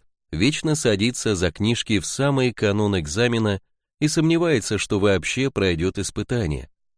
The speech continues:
Планирование и мотивирующие уловки не работают. Да и в других делах парень склонен к прокрастинации, любые обязательства откладывает на потом.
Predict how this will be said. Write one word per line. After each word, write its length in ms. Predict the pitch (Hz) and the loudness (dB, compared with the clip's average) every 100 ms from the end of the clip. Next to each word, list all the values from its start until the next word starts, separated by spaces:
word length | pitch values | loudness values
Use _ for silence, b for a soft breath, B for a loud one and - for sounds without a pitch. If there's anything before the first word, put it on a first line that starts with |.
| _ _ _ _ _ | _ _ _ _ _
Планирование 840 | - 92 92 120 131 104 98 95 95 | 0 2 4 2 2 2 4 4 2
и 240 | 107 98 | 2 0
мотивирующие 840 | 98 107 117 104 101 87 80 95 | 0 0 0 2 2 0 -2 -2
уловки 420 | 87 87 113 - 104 | 0 0 -2 -2 -2
не 160 | 98 | 0
работают. 680 | 98 98 123 127 73 65 - _ _ _ _ - | 0 0 0 -2 -4 -8 -14 _ _ _ _ -14
Да 160 | - | -4
и 120 | 78 80 | -2 0
в 80 | |
других 420 | 71 82 76 123 110 | -2 -2 0 -2 0
делах 480 | 95 95 135 - | 0 2 0 -2
парень 320 | - 127 127 107 | 0 2 2 -2
склонен 540 | - 110 120 120 107 | -2 0 2 2 0
к 120 | - | -2
прокрастинации, 1120 | - 107 110 101 - 98 98 85 - 73 65 - _ _ _ | -2 0 0 -2 0 0 0 -2 -4 -6 -6 -10 _ _ _
любые 400 | 87 98 95 98 | 0 2 4 4
обязательства 840 | 92 90 80 98 113 117 - 104 101 | 4 2 0 0 0 -2 -4 0 0
откладывает 760 | 92 101 87 87 85 85 80 | 2 0 2 0 0 -2 -2
на 140 | 87 76 | -4 -2
потом. 480 | 80 78 78 65 | -4 -4 -6 -6